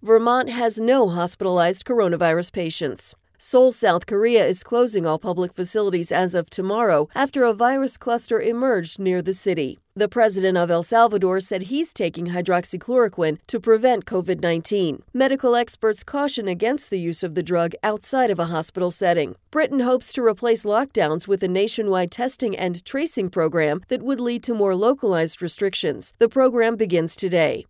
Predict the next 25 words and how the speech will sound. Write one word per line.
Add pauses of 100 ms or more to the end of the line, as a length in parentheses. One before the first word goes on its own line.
In
an
effort
to
encourage
tourism,
Cyprus
is
offering
to
cover
vacation
costs
for
anyone
who
tests
positive
for
the
virus
while
visiting
the
island.